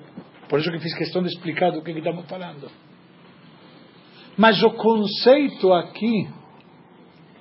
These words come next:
é que na prática, quando você vai dar para Deus, primeiro que nada,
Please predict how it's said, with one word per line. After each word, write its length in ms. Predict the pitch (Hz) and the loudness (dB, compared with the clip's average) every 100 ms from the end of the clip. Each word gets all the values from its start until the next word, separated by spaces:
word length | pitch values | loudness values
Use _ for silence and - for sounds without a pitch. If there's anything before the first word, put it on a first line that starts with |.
| - - - - - - - | -20 -20 -20 -20 -20 -16 -6
é 120 | 165 | -4
que 160 | 165 180 | 0 0
na 200 | 165 160 | 0 -2
prática, 420 | 180 202 180 165 | 0 0 0 -4
quando 200 | 156 165 | -4 -2
você 260 | 147 147 196 | -2 -2 0
vai 160 | 185 165 | 2 2
dar 120 | 170 | 0
para 220 | 165 147 | -2 -4
Deus, 480 | 131 180 175 - - - - - - - - - - - - - - - - 147 | 0 0 -2 -6 -18 -20 -20 -20 -20 -20 -20 -20 -20 -20 -20 -20 -20 -18 -12 -6
primeiro 340 | 196 277 302 262 | 0 2 4 2
que 120 | 226 | 0
nada, 520 | 214 208 196 208 214 | 0 0 2 0 -2